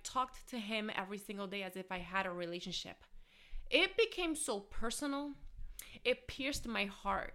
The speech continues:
and I wept tears. I believe that that message of the cross gave me purpose. It gave me a huge amount of hope. And I just started going to church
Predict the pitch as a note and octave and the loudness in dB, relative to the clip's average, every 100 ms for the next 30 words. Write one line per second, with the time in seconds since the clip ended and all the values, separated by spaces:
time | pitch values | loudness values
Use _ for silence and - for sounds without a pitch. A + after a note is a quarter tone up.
0 | - G#3 G3+ F3+ F#3 F#3 G3 - - - | -6 -2 -2 -4 -4 -2 -2 -2 -8 -10
1 | - - - - G3+ F3+ - - - - | -14 -18 -10 -8 -4 -6 -6 -12 -12 -12
2 | - - - - - - - - - - | -6 -4 -4 -6 -10 -10 -14 -16 -18 -18
3 | - - - A3+ A#3 B3+ B3 A3+ G#3+ G#3 | -20 -8 4 6 6 2 0 -2 2 2
4 | F#3+ - - - G3+ G#3+ A#3 A#3 G#3+ A3 | 2 -2 -10 -12 2 4 4 2 0 0
5 | A#3+ G3+ - - - - F#3 F#3 G3 F#3+ | -4 -4 -6 -8 -12 -6 -4 -2 -4 -2
6 | F#3+ F3+ G#3 A3 - - - - - - | 0 2 0 -4 -12 -12 -14 -12 -2 -2
7 | - - - - G3 - - G3+ G3+ G#3+ | -2 -12 -16 -10 -10 -10 -8 -2 0 -2
8 | G3+ F3+ E3+ F#3+ - - - - - - | -6 -8 -8 -8 -10 -12 -20 -20 -20 -12
9 | - G#3+ - - - - F#3 F#3+ F#3+ F3+ | -4 -4 -4 -12 -12 -8 -8 -6 -6 -6
10 | F3 _ _ - - G#4 E4 E4 D#4 G3+ | -10 _ _ -20 -18 -6 0 2 4 2
11 | F3+ E3+ E3 - - - B3+ C#4 - - | -2 -4 -6 -10 -16 -4 2 4 2 -4
12 | - - - _ - - - _ - A#3+ | -18 -20 -20 _ -20 -20 -20 _ 0 2
13 | A#3+ A#3+ A3+ G#3 - A3+ A3+ G#3+ G#3+ G#3+ | 2 2 0 -2 -2 0 0 -2 -2 -2
14 | G#3+ G3+ - G3 - - | -4 -6 -6 -4 -6 -10